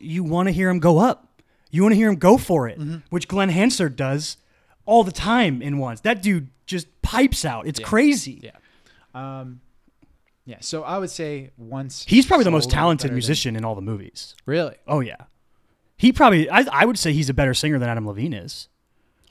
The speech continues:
Speaker 2: Really?
Speaker 1: Yeah.
Speaker 2: Oh, shit.
Speaker 1: Like, if you listen to Adam Levine sing live, he's fine.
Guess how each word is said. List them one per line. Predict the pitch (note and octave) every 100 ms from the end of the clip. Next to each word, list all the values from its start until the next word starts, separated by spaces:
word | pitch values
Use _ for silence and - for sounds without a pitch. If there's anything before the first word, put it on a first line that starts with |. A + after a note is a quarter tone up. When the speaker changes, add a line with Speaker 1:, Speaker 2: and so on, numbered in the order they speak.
| _ _ -
Speaker 2:
Really? | B3+ D#4+ G3 A2+ A2
Speaker 1:
Yeah. | F#3 C3+ G#2+ - _ _ _
Speaker 2:
Oh, | - D4 B3 B2+
shit. | - - A#3 C4+ - _ _ _
Speaker 1:
Like, | F#3 F3 _ _ _ _ _ _
if | F3
you | F3+ D#4+
listen | C4
to | G3
Adam | F#3+ F#3
Levine | D#3+ D3+
sing | - C#3+ B2+
live, | E3 C#3 A#2+
he's | - C4+
fine. | - G#2+ A2+ A#2+